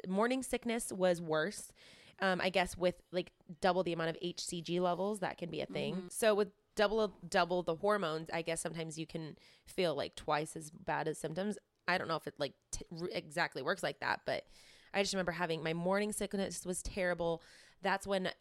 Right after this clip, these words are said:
Speaker 1: everything inside of me broke. <laughs> I had, I remember I got varicose veins on the back of my leg, back of my left leg,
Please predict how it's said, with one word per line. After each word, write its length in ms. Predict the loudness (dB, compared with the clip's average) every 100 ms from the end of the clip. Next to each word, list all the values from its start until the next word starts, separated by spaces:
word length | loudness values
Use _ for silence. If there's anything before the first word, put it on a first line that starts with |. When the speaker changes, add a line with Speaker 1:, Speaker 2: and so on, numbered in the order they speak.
| _ 4
Speaker 1:
everything 500 | 4 6 0 0 -2
inside 300 | 0 0 0
of 80 | 0
me 100 | -4
broke. 480 | -2 0 0 0 -2 0
<laughs> 140 | 2 4
I 80 | 4
had, 400 | 6 6 4 2 -14 -2
I 60 | 2
remember 160 | 4
I 40 | 4
got 160 | 4 4
varicose 380 | 4 4 -2
veins 220 | -2 -2 0
on 60 |
the 60 | -2
back 180 | -2 -2
of 60 |
my 120 | -4 -2
leg, 480 | 0 0 -2 -4
back 180 | -4 -2
of 60 | -2
my 100 | -2
left 200 | -2 -2
leg, 300 | -2 -2